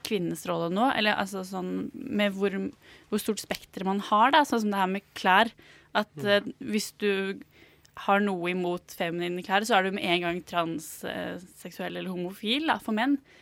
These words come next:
Speaker 1: mens kvinner kan jo gå så maskulint kledd de vil uten at noen lurer på om du er lesbisk, omtrent.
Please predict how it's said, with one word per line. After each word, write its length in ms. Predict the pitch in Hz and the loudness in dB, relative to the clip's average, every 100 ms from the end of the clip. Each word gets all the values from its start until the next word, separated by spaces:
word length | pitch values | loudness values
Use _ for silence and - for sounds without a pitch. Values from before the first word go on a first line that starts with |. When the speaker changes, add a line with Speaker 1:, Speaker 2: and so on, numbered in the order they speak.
| - | -8
Speaker 1:
mens 140 | 214 | -8
kvinner 420 | - 240 185 175 202 | -2 0 0 -2 -2
kan 160 | 196 | -4
jo 80 | 185 | -4
gå 140 | 185 180 | -2 -4
så 320 | 180 - 175 180 | -4 -6 -4 -4
maskulint 560 | 185 165 - 190 190 | -6 -8 -14 -8 -8
kledd 300 | - 180 165 - | -6 -10 -10 -12
de 100 | 185 | -10
vil 300 | 175 175 202 | -8 -8 -6
uten 300 | 208 190 - | -4 -4 -6
at 60 | 185 | -6
noen 260 | 196 170 170 | -4 -4 -4
lurer 320 | 196 180 160 | -6 -6 -8
på 140 | - | -8
om 80 | 170 | -8
du 80 | 165 | -6
er 100 | 175 | -6
lesbisk, 440 | 165 - - 285 | -8 -10 -12 -4
omtrent. 440 | 262 254 285 349 | -4 0 -2 -2